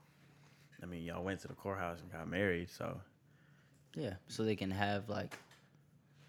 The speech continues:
Speaker 2: I mean, they're married. Yeah.
Speaker 1: But see, here's my thing though. Like, if you gon-, what's the point? Mm, I don't know. Like, if you're not gonna call, like, what, like, what is it? If you're just going through life together,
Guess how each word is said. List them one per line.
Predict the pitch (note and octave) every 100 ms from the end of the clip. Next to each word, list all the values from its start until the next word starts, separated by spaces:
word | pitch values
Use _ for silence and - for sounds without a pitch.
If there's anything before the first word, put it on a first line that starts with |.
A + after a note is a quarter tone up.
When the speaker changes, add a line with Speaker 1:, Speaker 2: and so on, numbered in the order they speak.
| -
Speaker 2:
I | - -
mean, | F#2+ F#2
they're | F#2
married. | F#2+ C3+ E3 F#2+ - - -
Yeah. | B2+ A2
Speaker 1:
But | F3 F3
see, | F#3+
here's | F3+
my | E3 F3
thing | E3+ B2
though. | A2+ F#2+
Like, | F#2 F2+ - - - - - - - - - -
if | A#2
you | C#3+
gon-, | E3+ F3+ D3 - - - - - - -
what's | D#3+
the | F#3+
point? | - - - - - - F3
Mm, | G3 D#3+ D#3+
I |
don't | G#3+ G#3
know. | F3+ E3
Like, | D#3+
if | D#3+
you're | G3+
not | G3
gonna | F3+
call, | D#3+ F3
like, | D3
what, | C3 D#3 C3+
like, | C3+
what | B2+ D3+
is | D#3+ D3+
it? | -
If | B2
you're | D3+
just | E3+ C3 - G2+
going | G#2 B2+ D3
through | C#3
life | B2+ A#2 A#2+
together, | - G#2 G2